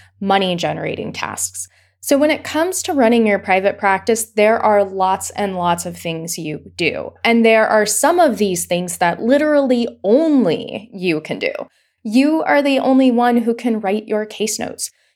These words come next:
You are the only one who can meet with your clients.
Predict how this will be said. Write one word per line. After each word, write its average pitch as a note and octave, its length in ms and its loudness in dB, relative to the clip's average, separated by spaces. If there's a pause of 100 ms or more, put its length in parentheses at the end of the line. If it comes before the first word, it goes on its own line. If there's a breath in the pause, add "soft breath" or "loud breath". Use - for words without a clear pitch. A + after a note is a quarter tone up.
You B3+ 320 4
are C4+ 180 2
the B3+ 140 2
only B3 260 2
one A#3+ 200 4
who A#3 180 0
can G#3+ 280 0
meet A3+ 300 0
with B3+ 300 0
your G3+ 160 -2
clients. D#3+ 640 0